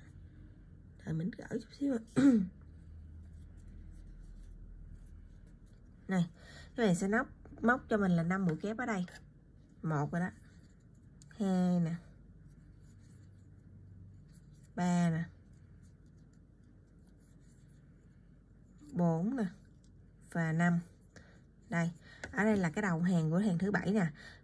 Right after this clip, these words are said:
Đó, có nghĩa là các bạn sẽ lên như một mũi đơn ở đây, sau đó là năm mũi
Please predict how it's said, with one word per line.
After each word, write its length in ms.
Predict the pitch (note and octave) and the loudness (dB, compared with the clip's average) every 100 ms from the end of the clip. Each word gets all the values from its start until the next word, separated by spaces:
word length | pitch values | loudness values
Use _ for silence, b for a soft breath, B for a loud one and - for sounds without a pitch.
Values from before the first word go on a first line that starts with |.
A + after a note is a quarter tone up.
| - | -4
Đó, 240 | F3 G3 - | 0 0 0
có 100 | A3+ | 2
nghĩa 140 | A3 F#3+ | 4 4
là 100 | G3 | 2
các 80 | |
bạn 160 | G#3+ F#3 | -2 -4
sẽ 120 | F3 | 0
lên 180 | G#3+ G3+ | 2 2
như 120 | F#3+ | 2
một 140 | F#3 G3 | -2 -4
mũi 140 | - F#3+ | 0 4
đơn 280 | G#3 F#3+ F#3 | 4 4 2
ở 80 | |
đây, 200 | A3 G3 | 0 -2
sau 180 | F#3 F#3+ | -2 -4
đó 60 | G3 | -2
là 120 | G#3 | 0
năm 260 | F3+ F3+ F3 | 2 4 4
mũi 140 | E3 | 2